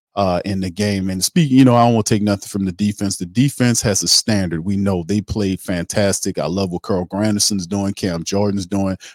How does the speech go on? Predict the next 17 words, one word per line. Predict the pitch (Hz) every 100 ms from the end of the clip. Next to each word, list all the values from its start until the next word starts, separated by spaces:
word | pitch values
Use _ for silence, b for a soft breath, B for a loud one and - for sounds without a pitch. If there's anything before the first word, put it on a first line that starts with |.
| B
Brian | 92 101 98 90
Bursee's | 85 - - 113 104 98
doing, | 107 101 98 - B B B
Colin | - 101 98 92
Sanders, | - 107 107 98 95
Big | 98 98
Nate | 101 101
Shepard. | - 113 101 95 95 _ _
Love | 95 110 123 113
what | 101
those | 113 113 107
guys | 107 104 101 101
are | 95
doing. | 113 110 98
DeMario, | 98 98 107 104 110 107 98
Pete | - 139 95
Werner | 120 131 123 120